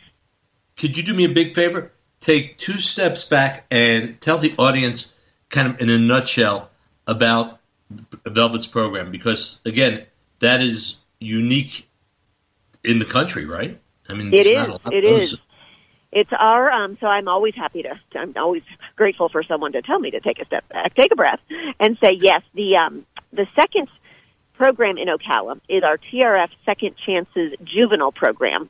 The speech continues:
Speaker 2: which is at C S I Ocala is the name of the location. And it is a program where our horses are once again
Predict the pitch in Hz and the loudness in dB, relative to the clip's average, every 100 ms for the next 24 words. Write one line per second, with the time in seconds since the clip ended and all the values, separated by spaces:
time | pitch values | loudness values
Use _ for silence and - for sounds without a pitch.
0 | _ - 170 - 165 151 139 - - 214 | _ -6 -4 -2 0 2 0 0 2 4
1 | 170 156 147 139 - 120 127 - 147 143 | 4 2 2 2 2 2 -2 -4 -4 -2
2 | 139 131 127 - 185 - 143 143 - - | -2 -2 -2 0 0 0 -6 -6 -16 -14
3 | - 208 240 349 370 359 - 233 208 196 | -2 2 4 4 2 0 2 4 4 2
4 | 185 180 - 202 240 240 - 175 165 175 | 4 2 4 2 2 0 0 -4 -4 -4
5 | - 170 165 160 160 190 214 311 233 175 | 0 2 2 0 0 -2 -2 -4 0 0
6 | 175 | -2